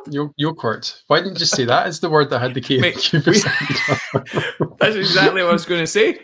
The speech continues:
Speaker 2: You've just ruined my joke. But the,
Speaker 1: <laughs>
Speaker 2: but, like, K and Q could be in yogurt.
Speaker 1: Yogurt. You know,
Speaker 2: Yogurt.
Speaker 1: it does sound like, that sounds like a yogurt with one of the bacterias in it, doesn't it? Yogurt.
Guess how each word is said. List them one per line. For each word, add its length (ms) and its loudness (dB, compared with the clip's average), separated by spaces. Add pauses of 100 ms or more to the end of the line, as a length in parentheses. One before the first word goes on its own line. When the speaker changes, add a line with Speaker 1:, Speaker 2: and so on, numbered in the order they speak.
Speaker 2:
You've 120 -4
just 180 -4
ruined 200 -2
my 80 -2
joke. 280 -2 (320)
But 140 2
the, 640 0 (180)
Speaker 1:
<laughs> 140 -20
Speaker 2:
but, 140 -2
like, 120 -4 (200)
K 180 4
and 80 -4
Q 200 -4
could 260 -6
be 160 0
in 120 -2
yogurt. 400 2 (2000)
Speaker 1:
Yogurt. 760 -4 (360)
You 120 4
know, 120 4
Speaker 2:
Yogurt. 140 2
Speaker 1:
it 60 -8
does 280 4
sound 240 6
like, 320 2
that 260 0
sounds 280 -4
like 160 -2
a 80 2
yogurt 400 0
with 260 -8
one 140 -6
of 80 -6
the 80 -6
bacterias 800 0
in 100 -6
it, 60 -8
doesn't 260 -2
it? 140 -6
Yogurt. 600 -8